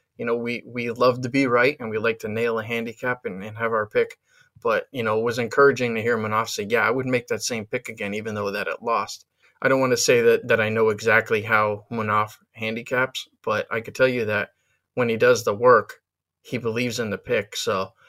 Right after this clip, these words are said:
it, that was just encouraging. It was something good to hear. And I think that, you know, when, when listeners hear that, um, that, that should at least perk them up to, you know, to follow along,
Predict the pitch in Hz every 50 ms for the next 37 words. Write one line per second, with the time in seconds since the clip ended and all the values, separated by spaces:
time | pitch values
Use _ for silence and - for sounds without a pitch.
0 | - _ _ - 147 143 - 160 147 156 139 135 143 131 - - 120 113 - 135
1 | 120 110 98 110 101 95 95 104 - 107 82 117 107 - 127 120 117 123 110 113
2 | 113 110 113 120 123 123 120 113 110 110 104 - 123 117 104 107 - 117 113 107
3 | 98 - _ _ _ _ _ _ _ 131 120 117 113 110 113 110 107 - - 120
4 | 117 110 110 107 120 135 - - 131 113 104 101 - - 143 139 135 117 110 104
5 | 101 95 - _ _ _ _ _ _ _ _ 110 110 104 98 80 82 87 92 -
6 | - _ _ _ _ _ _ _ _ _ _ _ _ _ _ - 127 113 - 135
7 | 123 - - 139 123 120 120 113 135 131 127 - - - 123 117 - - 110 107
8 | 110 107 104 - _ - - 107 101 98 98 98 - - 123 113 107 101 98 -
9 | - 104 - - 123 120 117 110 107 107 104 113 113 104 101 95